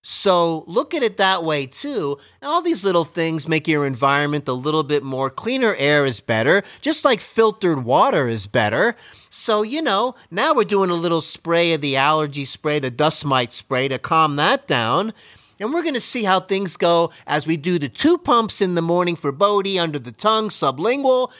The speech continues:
two pumps at night with the serum, and let her see, let's see how this thing works. We're going for it, man. We're all in. Anything to make her more comfortable. And the bottom line is, if next year we're better than this year,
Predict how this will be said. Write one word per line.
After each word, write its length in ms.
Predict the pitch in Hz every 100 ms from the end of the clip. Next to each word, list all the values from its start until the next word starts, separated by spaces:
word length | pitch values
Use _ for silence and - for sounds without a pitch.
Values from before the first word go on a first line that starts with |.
| - _
two 160 | 330 349
pumps 420 | - 196 185 -
at 160 | 160
night 380 | 160 233 240 240 _ _ _ _ _ _
with 160 | 139 139
the 80 |
serum, 640 | 143 - 247 247 240 240 226 _ _ _
and 180 | 151 170
let 180 | 185 170
her 120 | 170
see, 240 | - 190
let's 140 | 160 156
see 220 | - 175
how 200 | 143 139
this 240 | 147 175
thing 280 | - 127 113
works. 500 | 92 80 - - - _ _ _ _ _ _ _ _ _ _ _ _ _
We're 140 | 220 240
going 380 | 269 330 381
for 320 | 392 - 190 160
it, 80 |
man. 300 | 135 151 196
We're 120 | 180 170
all 460 | 175 220 240 220
in. 380 | 185 170 175 175 - - _ _ -
Anything 400 | 202 254 240 214
to 120 | 196
make 240 | 180 180
her 100 | 165
more 220 | 151 151
comfortable. 640 | 139 156 156 170 151 151 147 - _ _
And 160 | 139 147
the 60 |
bottom 400 | 131 165 233 277
line 320 | 226 190 190
is, 180 | 180 147
if 120 | 143
next 500 | 117 160 254 - -
year 200 | 220 190
we're 160 | 180 151
better 300 | 143 156 147
than 240 | 131 127
this 280 | 208 370 -
year, 300 | 196 165 190